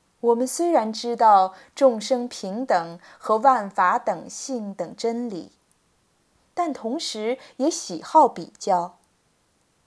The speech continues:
优与劣、善与恶、高与低、取与舍等，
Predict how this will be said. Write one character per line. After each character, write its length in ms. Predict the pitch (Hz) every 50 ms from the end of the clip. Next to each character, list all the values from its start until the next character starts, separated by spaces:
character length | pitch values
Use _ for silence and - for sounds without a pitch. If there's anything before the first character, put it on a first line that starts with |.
| _ _ _ _ _ _ _ _ _ -
优 420 | 214 233 226 226 220 226 233 226
与 160 | 208 185 165
劣、 480 | 170 190 247 254 233 196 185 175 185 - _ _ _
善 540 | - - - - 339 311 285 247 214 196 185
与 160 | 175 170 160 -
恶、 420 | - 254 269 254 214 185 185 185 185 _ - _ _ _
高 400 | - 269 262 262 254 254 254 247
与 180 | 226 196 180
低、 460 | 180 - - 269 269 269 269 269 277 269 _ _ _
取 600 | _ - - - - 220 214 220 262 285 311 - _
与 160 | - 254 285
舍 460 | 349 320 - - - 185 170 180 240
等， 360 | 277 - 196 165 156 170 180